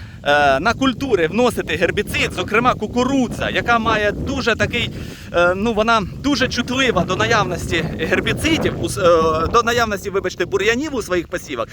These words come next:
Тому вносимо гербіциди якомога раніше. Тут, е, уже, е, по результатам, е, цього року ми бачимо, що не настільки уже сверхкритичний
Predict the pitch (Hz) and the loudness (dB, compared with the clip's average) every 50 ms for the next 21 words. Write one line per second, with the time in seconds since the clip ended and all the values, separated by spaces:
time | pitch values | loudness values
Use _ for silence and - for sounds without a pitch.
0 | - - - - - - - 214 233 254 269 226 240 254 294 302 254 240 233 196 | -12 -14 -14 -14 -8 2 2 2 2 2 -2 -2 -2 -2 0 0 0 0 -2 -4
1 | 180 165 - 190 185 180 160 214 - - 262 311 302 226 196 156 - - 143 131 | -4 -4 -2 -2 -4 -2 -2 -4 -2 -2 -4 -4 -2 0 -2 -2 -4 -4 -8 -4
2 | 143 185 185 - 202 196 208 254 269 262 208 208 180 175 147 147 170 185 214 226 | -4 -2 -2 0 -2 0 2 2 2 2 2 2 0 -2 -2 -4 0 0 0 2
3 | 247 247 202 156 - 117 101 - - - - - - - - - - - 294 294 | 2 -2 -2 -4 -4 -8 -10 -10 -12 -20 -18 -18 -16 -16 -16 -12 -8 -4 -4 -4
4 | - 196 233 226 226 214 214 208 196 185 - - 226 208 - 220 247 254 240 214 | -2 0 2 2 4 4 4 4 2 0 -2 -4 -6 -6 -2 0 0 2 2 0
5 | 190 - - - 180 156 165 160 156 156 - 214 214 220 185 170 196 - - 240 | -2 -6 -8 -4 0 2 2 4 2 2 0 0 0 0 0 -2 -6 -2 0 0
6 | 214 208 208 190 175 160 170 - - 143 156 156 147 147 147 143 143 - - 226 | 0 2 0 -4 -4 -4 -10 -6 -2 0 2 2 2 2 0 -2 -2 -2 0 2
7 | 226 196 214 202 185 190 240 294 208 - - 185 139 110 - - - - - - | 2 2 2 0 0 0 0 -2 -2 -2 -2 -4 -6 -6 -8 -14 -14 -14 -12 -4
8 | 160 202 233 190 240 254 247 - 226 208 214 196 - 240 233 226 214 226 254 247 | 0 0 0 2 2 0 0 0 -2 -4 -4 -4 0 0 0 0 0 0 0 0
9 | 240 247 240 240 - - - 254 269 254 208 - 208 214 - 208 196 180 - 233 | 2 0 0 -2 -4 -8 -4 -2 0 0 -2 -2 -4 -4 -4 -2 -4 -2 0 0
10 | 208 160 147 165 220 240 214 190 - - 202 185 190 190 196 233 226 196 - - | 0 0 -2 0 2 2 2 0 -2 -6 -4 -2 -2 -2 -2 -4 -6 -6 -6 -6
11 | 175 175 160 | -4 -4 -4